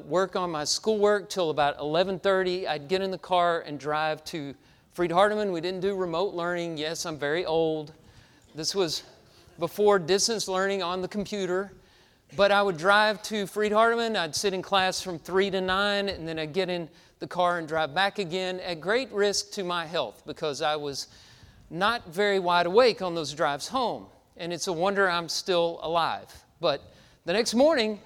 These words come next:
I got up and I couldn't work on my schoolwork at the office. I wasn't supposed to anyway. I was supposed to give myself to my job then and then do my schoolwork on my own time. That was not good for me. That wasn't good for the church. You know, if a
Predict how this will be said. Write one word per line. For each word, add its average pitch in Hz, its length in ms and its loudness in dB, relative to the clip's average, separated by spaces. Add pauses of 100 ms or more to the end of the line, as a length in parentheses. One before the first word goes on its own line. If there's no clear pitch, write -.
I 156 100 -6
got 190 220 4
up 247 220 2
and 165 120 -2
I 160 80 -2
couldn't 214 260 -4
work 220 220 0
on 220 100 -2
my 202 100 -2
schoolwork 208 560 -2
at 175 80 -10
the 175 120 -2
office. 208 400 0
I 151 40 -6
wasn't 156 240 -6
supposed 208 460 -4
to 214 120 -6
anyway. 196 460 -2 (460)
I 147 100 -2
was 165 120 -2
supposed 180 320 -2
to 175 60 -6
give 214 160 2
myself 214 540 2
to 208 120 -6
my 160 160 -2
job 214 480 4
then 190 360 -2 (420)
and 165 160 -6
then 180 180 0
do 208 180 0
my 190 160 0
schoolwork 175 440 0
on 165 100 -6
my 151 100 -2
own 156 160 -6
time. 151 280 -8
That 262 200 -4
was 233 140 -2
not 226 300 -2
good 202 260 4
for 156 180 -6
me. 214 380 0
That 196 140 -2
wasn't 170 280 -4
good 160 160 -6
for - 100 -14
the 147 120 -6
church. - 600 -10 (800)
You 202 80 -4
know, 220 140 4
if 208 140 -2
a 202 200 2